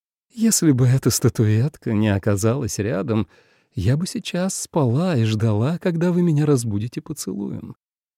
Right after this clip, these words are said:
В этот момент Клейн громким голосом выговорил на древнем гермесе: "Багровый!"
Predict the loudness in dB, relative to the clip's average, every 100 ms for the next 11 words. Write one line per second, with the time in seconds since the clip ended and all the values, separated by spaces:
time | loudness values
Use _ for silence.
0 | -2 2 4 4 2 4 4 4 2 0
1 | -16 _ -6 0 2 4 6 4 4 4
2 | 4 4 4 4 2 4 4 4 6 6
3 | 4 4 4 4 4 4 4 2 0 -4
4 | -10 _ _ _ _ -12 -2 2 4 6
5 | 6 6 2 -4